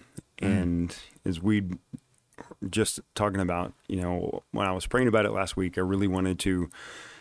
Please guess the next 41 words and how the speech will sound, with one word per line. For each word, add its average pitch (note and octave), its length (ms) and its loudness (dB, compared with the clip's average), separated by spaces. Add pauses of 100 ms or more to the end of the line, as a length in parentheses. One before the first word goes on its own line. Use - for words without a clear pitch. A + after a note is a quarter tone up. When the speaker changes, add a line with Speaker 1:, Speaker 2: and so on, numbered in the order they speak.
(320)
Speaker 2:
change A2 360 4
a G2 40 4
little F#2 220 2
bit B2 300 2
'cause G#2 300 2
it's C3+ 180 2
not A2 160 4
just G2 220 0
about F#2 260 0
sexual - 540 0
identity. F2+ 440 2
It B2+ 80 2
is B2+ 160 0 (100)
about F#2+ 240 0
our F#2 100 2
identity F2 420 0
in F2 100 -2
Christ. - 440 -6
And, G2+ 180 -8 (600)
and, F2 600 0 (220)
you - 80 -2
know, F2+ 40 0
so F2+ 140 -2
the F#2 80 -2
question G2+ 320 0
I F2+ 60 -4
started G#2 420 4
with F#2 220 0
was F2 360 0 (200)
who A#2+ 460 6
has G2+ 140 0
been G2 300 2
confused F#2+ 480 0
about F2 200 0
their F2+ 140 -4
identity? F2+ 540 -4 (140)
And, F2 420 -2
you F#2+ 80 -4
know, F2 80 -4 (240)
I, G#2 80 2
I G2+ 40 -2